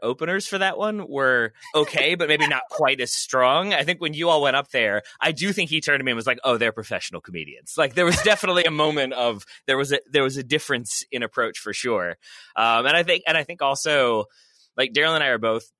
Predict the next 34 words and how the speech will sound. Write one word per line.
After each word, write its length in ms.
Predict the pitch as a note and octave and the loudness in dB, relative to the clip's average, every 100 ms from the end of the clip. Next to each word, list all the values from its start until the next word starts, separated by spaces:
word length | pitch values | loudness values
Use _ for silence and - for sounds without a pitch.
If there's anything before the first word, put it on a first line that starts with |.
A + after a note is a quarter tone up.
| _ | _
pretty 400 | - B2 A#2+ G#2 | -12 -8 -8 -8
into 220 | A2 B2 C3+ | -8 -10 -6
stand-up 340 | C#3 C#3 D3+ | -4 -4 -2
comedy. 380 | D#3+ D#3+ F3 D#3+ | -2 0 0 0
Obviously, 380 | A2 G#2+ G#2+ G2 | 0 -2 -8 -6
we 120 | G2+ | -6
have 80 | G2 | -4
never 160 | F#2+ | -6
done 160 | G2 F#2+ | -6 -6
it 80 | F2+ | -6
ourselves, 560 | E2+ - G2+ B2+ C3 | -6 -4 -2 -4 -6
but 180 | - F#2+ | -10 -8
I 80 | F2+ | -8
think 140 | F2 | -10
we 100 | G2 | -12
both 200 | F2 F2 - | -10 -10 -12
appreciate 560 | - G#2+ - A2 G#2 A2 | -14 -10 -10 -6 -6 -6
it 20 | |
and 80 | G#2 | -12
appreciate 400 | - G2 G#2 - | -18 -16 -16 -16
the 60 | |
craft 320 | - A2 - | -6 -6 -2
of 160 | A2+ A2+ | -2 -2
it 100 | A2 | -4
and 100 | G#2 | -4
like 140 | G2+ | -6
hearing 320 | - B2 G#2+ G2 | -8 -8 -6 -6
about 300 | F#2 A2 D3 | -4 -2 -4
it. 100 | B2 | -6
And 80 | G#2 | -8
you 200 | A#2+ A#2 | -2 0
all 160 | G#2+ | 0
are 80 | F#2+ | -4
pretty 400 | - G2 F#2 | -8 -8 -10